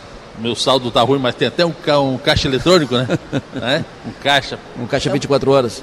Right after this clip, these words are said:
Speaker 1: é uma maravilha. Assim, ó, só pra te, pra ter uma, uma, nós somos do Conselho do Transporte,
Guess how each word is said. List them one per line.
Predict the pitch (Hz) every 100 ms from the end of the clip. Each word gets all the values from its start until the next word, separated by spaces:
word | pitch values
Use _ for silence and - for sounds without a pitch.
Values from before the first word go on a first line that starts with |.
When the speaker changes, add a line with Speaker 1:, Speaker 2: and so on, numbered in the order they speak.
| -
Speaker 1:
é |
uma | 202
maravilha. | 214 214 156 208 160 95 - - - -
Assim, | 135 170
ó, | 127 101 - - - -
só | - 196
pra | 185
te, | 165 180 156 -
pra | 165 147 135 131
ter |
uma, | 156 151 139 127 120 87 - - - - - -
uma, | 127 127
nós | 123 135
somos | 165 160
do |
Conselho | 147 143 165
do | 143
Transporte, | 131 127 - 156 170 131 101